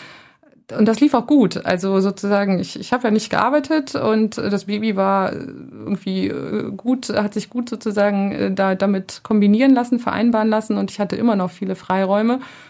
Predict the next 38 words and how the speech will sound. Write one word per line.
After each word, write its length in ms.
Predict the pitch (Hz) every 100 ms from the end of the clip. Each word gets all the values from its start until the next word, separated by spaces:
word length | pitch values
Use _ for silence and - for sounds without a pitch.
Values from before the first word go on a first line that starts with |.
| _
Und 180 | 214 240
es 80 | 233
hat 140 | 226
sich 180 | 208 196
auch 80 | 190
einrichten 380 | 214 220 220
lassen 260 | 202 202 196
von, 180 | - 202
ich 120 | 196
hatte 160 | 196 208
ja 100 | 180
auch 60 |
Phasen 340 | 170 190 196 185
für 140 | 190
mich, 180 | 196 202
wenn 80 | 190
ich 140 | 175
gesagt 240 | 185 185
hab, 120 | 180 180
ich 80 |
möchte 220 | 190 214 214
aber 140 | 190
zweimal 300 | - 196 190
die 100 | 190
Woche, 440 | 185 190 185 180 175
weiß 100 | 190
nicht, 140 | 180
zum 100 | -
Sport 300 | 165 220 240
gehen, 260 | 233 240 247
um 180 | 208 208
irgendwie, 500 | 208 196 190 190 196
äh, 680 | - - - - 208 196
wieder 260 | 190 185 185
sozusagen 260 | 185 190 185
fit 180 | - 247
zu 140 | 220
werden 380 | 208 208 214 226